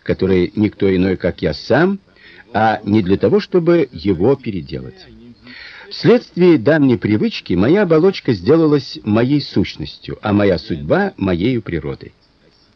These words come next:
Итак, я говорю, что поскольку мы существа слабые, Каждому из нас извинительно тянуться к тому,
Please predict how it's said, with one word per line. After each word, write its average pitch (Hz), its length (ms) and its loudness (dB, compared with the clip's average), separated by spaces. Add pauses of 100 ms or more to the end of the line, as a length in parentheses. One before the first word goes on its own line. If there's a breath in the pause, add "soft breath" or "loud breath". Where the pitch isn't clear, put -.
(480)
Итак, 180 280 -2
я 160 120 2
говорю, 92 420 0 (520 loud breath)
что - 200 -8
поскольку 101 680 0 (380)
мы 104 460 2
существа - 640 -8
слабые, 139 640 -2 (540 loud breath)
Каждому 95 500 0
из 73 160 -6
нас 127 420 -2 (160)
извинительно 113 800 2
тянуться 95 460 -2
к - 60 -16
тому, 95 380 0